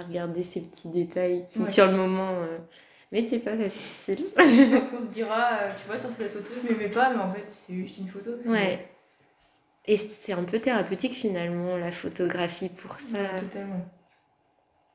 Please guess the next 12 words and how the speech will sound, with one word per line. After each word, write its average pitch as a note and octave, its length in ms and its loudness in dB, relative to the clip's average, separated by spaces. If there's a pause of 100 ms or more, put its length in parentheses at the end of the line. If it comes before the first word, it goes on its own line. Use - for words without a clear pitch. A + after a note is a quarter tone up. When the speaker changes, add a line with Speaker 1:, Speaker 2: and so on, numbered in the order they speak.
(140)
Speaker 1:
Vous G3 100 0
ressentez G3 340 2
du G3+ 140 0
bien-être, F#3+ 440 -2
vous, G#3 140 -10
quand F#3 380 -8
vous F3+ 180 -10
êtes F3 140 -6
dans F3+ 160 -4
une F3+ 220 -4
séance F#3+ 920 -8
ou F#3+ 40 -12